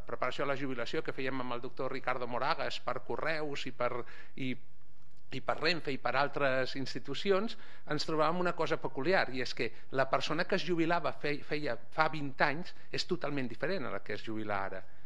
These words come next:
Abans, qui es jubilava deien, "Porte, no, traiga a su mujer". O sigui, el que, eh, ell es jubilava i portava a la seva dona perquè pensàvem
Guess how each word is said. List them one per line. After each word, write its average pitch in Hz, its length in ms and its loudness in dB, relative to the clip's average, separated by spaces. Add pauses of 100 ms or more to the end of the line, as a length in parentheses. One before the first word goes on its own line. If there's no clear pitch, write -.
(280)
Abans, 185 320 6
qui 151 120 2
es 135 120 2
jubilava 151 480 4
deien, 143 220 2 (200)
"Porte, 185 320 2 (220)
no, 156 200 -2
traiga 196 340 4
a 220 60 2
su 226 160 2
mujer". 180 440 2 (680)
O 131 60 0
sigui, 135 180 2
el 127 160 4
que, - 120 -2
eh, 151 240 2
ell 196 220 10 (140)
es 110 120 0
jubilava 175 540 6 (420)
i 151 100 0
portava 156 460 6
a 147 100 4
la 135 160 4
seva 151 320 4
dona 127 240 0
perquè - 320 0
pensàvem 151 720 4